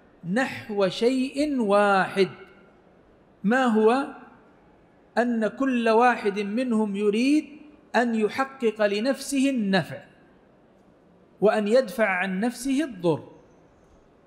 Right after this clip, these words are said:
هذا الهدف الذي يعمل الإنسان عليه، بالحرف والهم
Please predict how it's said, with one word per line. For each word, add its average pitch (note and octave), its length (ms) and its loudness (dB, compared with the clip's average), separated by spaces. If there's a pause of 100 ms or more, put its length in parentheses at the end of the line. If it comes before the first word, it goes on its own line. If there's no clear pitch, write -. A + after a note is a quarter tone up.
(840)
هذا B3 300 0
الهدف A3+ 500 -2
الذي C4 540 0 (480)
يعمل A#3+ 480 0
الإنسان A3 600 0
عليه، E3 460 -2 (600)
بالحرف A3+ 560 0
والهم B3 640 2